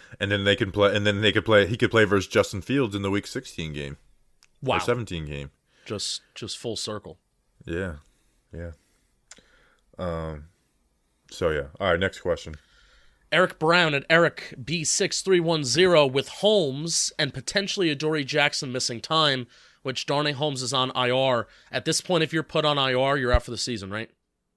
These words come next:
Speaker 1: No, it's only three weeks. There's
Speaker 2: Okay,
Speaker 1: six
Speaker 2: only
Speaker 1: games
Speaker 2: three
Speaker 1: left.
Speaker 2: weeks. Okay, with Holmes missing time and, uh, Adoree Jackson potentially missing time, do you think the D B alignment changes, or do they just roll with what worked versus Philly? So what do we think they're gonna do with the D B room?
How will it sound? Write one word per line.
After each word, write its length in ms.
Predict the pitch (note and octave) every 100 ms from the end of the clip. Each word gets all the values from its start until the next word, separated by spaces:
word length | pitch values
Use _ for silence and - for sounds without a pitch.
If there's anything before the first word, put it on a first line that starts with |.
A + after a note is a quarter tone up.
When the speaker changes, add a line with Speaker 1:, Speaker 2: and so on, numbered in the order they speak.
| _ _ -
Speaker 1:
No, 360 | A2 B2 D#2
it's 160 | D#2+ -
only 160 | F2
three 180 | D#2+ E2
weeks. 320 | D2+ E2 E2
There's 120 | - E3+
Speaker 2:
Okay, 100 | C3+
Speaker 1:
six 100 | C3+
Speaker 2:
only 140 | D#3
Speaker 1:
games 100 | D#3+
Speaker 2:
three 80 | E3
Speaker 1:
left. 80 | E3+
Speaker 2:
weeks. 180 | - - _ _ - -
Okay, 200 | E3 D3+
with 180 | E3 D3
Holmes 400 | - E3 F3+ E3 - _ _ _
missing 380 | D3 D3+ - D#3
time 340 | A#2 A2+ C3
and, 280 | B2+ A2 A2+
uh, 300 | A2+ A2 A2 - _ _ _ _ _ -
Adoree 280 | B2 D3+ D3
Jackson 400 | D3 D3 - C3
potentially 520 | A2 - A#3 - C3+
missing 320 | A2+ - G#2
time, 220 | A#2+ B2
do 100 | A#2
you 100 | F#3+
think 400 | F#3 G3+ F#3+ F3+ -
the 360 | D3+ D3 C#3 - - - A#2+
D 240 | D3 F#3+
B 220 | D#3+ F#3
alignment 500 | E3 C#3+ F3+ F#3 D3
changes, 760 | - C#3 C3+ A#2+ C3+ D3+ - - _ _ _ _ _ _ _ _ _ _ _ _ _
or 220 | D3+ F3
do 120 | D3+
they 140 | E3+ D#3+
just 220 | D#3+ C3
roll 220 | D3 D#3
with 160 | C#3+ D3+
what 180 | D3
worked 200 | C#3+ C#3+
versus 380 | - C3+ - A#2
Philly? 260 | - A2+ E2
So 160 | -
what 220 | B2 F3 F#3
do 80 |
we 80 | E3+
think 200 | D#3+ D#3
they're 80 | D#3
gonna 120 | C3+
do 140 | B2 B2+
with 120 | A2
the 40 |
D 160 | G#2 A2+
B 140 | G2+
room? 200 | E2+ D#2+